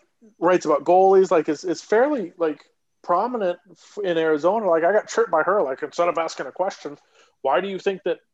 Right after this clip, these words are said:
L A got improved?" And I was like, "Well, for these <laughs> reasons." Like, they, they had won the last fi-, five or six games on, in a row. They were playing the best,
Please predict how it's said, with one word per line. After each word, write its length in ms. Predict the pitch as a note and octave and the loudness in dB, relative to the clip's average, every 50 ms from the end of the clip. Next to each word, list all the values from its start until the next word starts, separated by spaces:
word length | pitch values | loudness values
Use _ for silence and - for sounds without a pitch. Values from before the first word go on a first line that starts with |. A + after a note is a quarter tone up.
| _ _ | _ _
L 180 | E3+ E3 E3+ F#3+ | -2 -2 0 2
A 160 | B3 C4+ A#3+ | 2 2 2
got 220 | F3+ E3 D#3 D#3 | 2 0 -2 -2
improved?" 400 | D3+ C3+ - - E3 D#3 D3 C#3 | -4 -8 0 2 4 4 4 2
And 80 | C#3+ D3 | 0 -2
I 40 | C#3+ | -4
was 120 | C#3+ C#3+ | 0 0
like, 200 | D3+ D3 C#3 C#3 - _ _ _ _ _ _ _ _ _ _ _ _ _ _ _ _ _ _ | 0 0 0 -4 -8 _ _ _ _ _ _ _ _ _ _ _ _ _ _ _ _ _ _
"Well, 220 | E3+ D#3 C#3+ C#3 | -10 -8 -8 -8
for 160 | - - D3+ | -4 -4 -4
these 220 | D3 G3 G#3+ F#3 B2+ | -2 -2 -6 -6 -6
<laughs> 80 | C3+ | -6
reasons." 540 | C3 C3+ - - A3 F#3+ E3 - - - - _ | -6 -4 -2 -2 -2 -2 -2 -6 -12 -14 -8 _
Like, 160 | D#3+ C#3 B2+ - _ - - _ _ _ | -6 -6 -6 -10 _ -20 -20 _ _ _
they, 160 | C#3 D3 D#3 - _ | -2 -2 -2 -6 _
they 220 | C#3 C3 C3 B2 B2 _ _ | -10 -10 -10 -10 -12 _ _
had 160 | C#3 C3 A#2 | -10 -10 -6
won 220 | A#2+ C3 C3 C3 | -4 -6 -4 -4
the 80 | C3 C3+ | -4 -4
last 300 | C3 B2+ C3 C3 - - _ | -2 0 0 -2 -4 -4 _
fi-, 120 | C3+ C#3 - _ _ _ | -4 -4 -4 _ _ _
five 220 | C3+ C3+ C#3 C#3 | -2 0 0 -2
or 40 | C#3+ | -2
six 520 | - - - - - - - D3 C3+ - | -8 -12 -20 -20 -20 -6 -6 -6 -6 -4
games 240 | - D3 C#3+ C3+ C#3 | -6 -8 -6 -4 -6
on, 140 | D3 C#3 D#3 - | -6 -6 -6 -8
in 80 | F3 D3 | -8 -8
a 60 | C#3+ | -4
row. 340 | C#3 C3+ C3 B2+ B2 B2 - - _ _ - - - _ _ _ _ _ - | -2 0 2 2 2 0 -2 -6 _ _ -20 -20 -20 _ _ _ _ _ -4
They 80 | C3 | -4
were 80 | B2+ A#2+ | -2 -2
playing 260 | - D3 C#3 C#3 C3+ | -2 -4 -4 -4 -6
the 60 | C3+ | -4
best, 300 | B2 C3+ C3+ C3+ - - | -2 -2 -2 -2 -4 -12